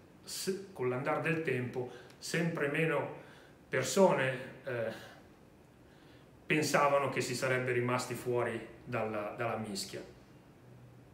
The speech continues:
Il problema era quando intervenire, quando saremmo entrati e con chi saremmo entrati. In questo momento il mondo medico italiano osserva da vicino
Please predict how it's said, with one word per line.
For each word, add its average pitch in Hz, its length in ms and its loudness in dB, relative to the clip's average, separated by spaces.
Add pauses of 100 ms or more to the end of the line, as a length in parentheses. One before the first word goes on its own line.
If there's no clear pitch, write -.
(220)
Il 143 100 -6
problema 139 500 0
era 113 220 0
quando 147 340 0
intervenire, 120 880 -2 (480)
quando 151 320 2
saremmo 123 320 0
entrati 113 680 -6
e 117 140 -2
con 151 280 -2
chi 98 300 -8
saremmo 101 460 -6
entrati. 95 440 -12 (680)
In 160 140 0
questo 240 360 4
momento 123 880 -4
il 131 160 -4
mondo 185 320 4
medico 160 340 0
italiano 117 580 -2
osserva 120 440 4
da 151 140 0
vicino 151 720 -4